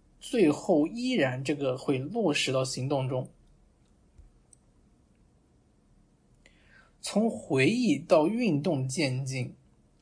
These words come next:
认知和注意，在这样一种 attentive recognition 里面，是知觉机械地决定了记忆，还是记忆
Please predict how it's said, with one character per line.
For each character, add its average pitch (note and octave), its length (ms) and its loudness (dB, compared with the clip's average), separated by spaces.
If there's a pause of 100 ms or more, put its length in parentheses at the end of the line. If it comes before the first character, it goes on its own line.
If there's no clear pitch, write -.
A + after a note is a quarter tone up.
(140)
认 G3+ 260 2
知 F#3+ 160 0
和 D3+ 160 0
注 D#3 280 2
意， C3 220 -2 (1300)
在 A3+ 160 2
这 C#4 140 2
样 A#3 140 6
一 D3 160 4
种 C3 460 -2 (140)
attentive G3 680 0
recognition C#3+ 640 -4
里 B2+ 120 -4
面， B2+ 260 -4 (1400)
是 - 240 0
知 D4 400 6
觉 D4 260 0
机 C#4+ 380 0
械 C4 260 4
地 C#3+ 140 0
决 C3+ 280 -2
定 E3+ 180 -2
了 D3 80 0
记 D3 240 -4
忆， B2+ 240 -2 (540)
还 D3+ 200 4
是 E3 360 0 (100)
记 G#3+ 340 0
忆 C3 260 -4